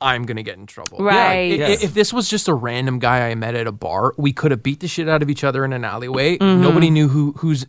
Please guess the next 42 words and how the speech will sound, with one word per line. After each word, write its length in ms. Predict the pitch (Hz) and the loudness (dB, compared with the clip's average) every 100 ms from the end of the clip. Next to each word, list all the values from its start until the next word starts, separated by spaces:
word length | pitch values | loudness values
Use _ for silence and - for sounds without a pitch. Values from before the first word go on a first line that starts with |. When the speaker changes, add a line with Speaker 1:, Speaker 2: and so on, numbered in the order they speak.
| _ | _
Speaker 1:
each 180 | 151 160 | -2 0
other's 240 | 143 131 | 2 2
names 320 | 131 127 123 | 0 0 -2
were 260 | 131 127 127 - - - | 0 0 -2 -6 -20 -6
or 160 | 127 | -4
where 200 | 120 160 | 2 4
we 100 | 165 | 4
lived, 300 | 147 135 135 - - | 4 2 -2 -4 -6
and 140 | 131 | -2
it 80 | 135 | 0
would 120 | 147 131 | 0 0
be 140 | 139 | 2
over 320 | 131 135 123 120 | 2 4 2 0
and 120 | 113 | 0
done 200 | 117 117 | 0 0
with 120 | 113 | 0
after 260 | 110 - 117 | -2 -2 -4
that 180 | 110 - | -4 -6
situation. 640 | 120 - 117 117 - 123 | -10 -8 -8 -8 -10 -6
You 80 | 131 | -4
know 60 | |
what 40 | 135 | -4
I 40 | |
mean? 160 | 143 139 | -4 -4
Like, 120 | 139 | 0
it's, 60 | |
Speaker 2:
Yes. 280 | 196 160 160 | 0 2 0
Speaker 1:
it's 160 | 147 165 | -2 2
not 220 | 151 156 143 | 2 2 0
that, 320 | 123 127 - | -2 -2 -8
though. 240 | 113 - - | -16 -16 -10
Like, 200 | 131 127 | -10 -6
we 100 | 135 | -2
literally 520 | 147 156 160 170 165 | 2 4 4 4 4
are 80 | 151 | 2
gonna 140 | 139 | 2
have 140 | 135 - | 0 -2
to 80 | 127 | -8
see 180 | 131 | -6
each 160 | 127 - | -6 -4
other 160 | 107 107 | -6 -6
constantly. 800 | - 117 117 - - 113 - | -4 -4 -4 -8 -14 -20 -20